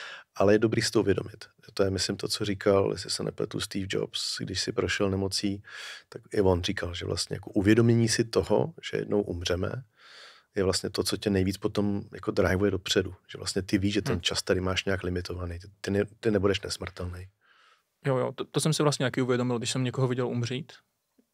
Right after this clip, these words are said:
Speaker 2: že jsem, že mi to jako seplo a řekl jsem si, "OK, tak taky mě to čeká, takže je potřeba ten čas využít," no. Jirko, na tebe to mělo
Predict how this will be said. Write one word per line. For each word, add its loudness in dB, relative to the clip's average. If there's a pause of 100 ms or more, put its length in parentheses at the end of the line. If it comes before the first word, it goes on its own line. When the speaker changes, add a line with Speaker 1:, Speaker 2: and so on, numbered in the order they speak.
(160)
Speaker 2:
že -10
jsem, -8
že -4
mi 0
to -2
jako -2
seplo 0
a 2
řekl -8
jsem -10
si, -2
"OK, 2 (360)
tak -10 (1120)
taky 0
mě 0
to -2
čeká, 0
takže -6
je -6
potřeba -8
ten -4
čas -6
využít," -6
no. -8
Jirko, 0
na 2
tebe 0
to -2
mělo 0